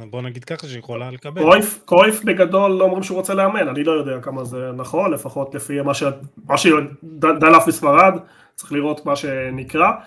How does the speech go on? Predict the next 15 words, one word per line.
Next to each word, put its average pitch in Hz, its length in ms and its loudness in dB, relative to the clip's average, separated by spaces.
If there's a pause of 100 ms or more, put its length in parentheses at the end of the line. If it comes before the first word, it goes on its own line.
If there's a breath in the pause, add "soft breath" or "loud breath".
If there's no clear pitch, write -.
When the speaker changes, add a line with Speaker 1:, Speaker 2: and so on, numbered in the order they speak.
(360 loud breath)
Speaker 2:
אה, 139 260 -4
מוזר 160 400 2
מאוד 160 240 0
הסיפור 131 400 -10
של 135 200 -12
אלמאני, 147 380 -6
שהבטיח 165 440 -4
קיץ 165 300 -2
ענק, 175 420 -4 (140)
עזב 147 280 0
לאסטון 160 480 -2
וילה 170 260 -2 (100)
והצליח 135 420 -10 (100)
כבר 135 160 -10
לחזור, 180 560 -2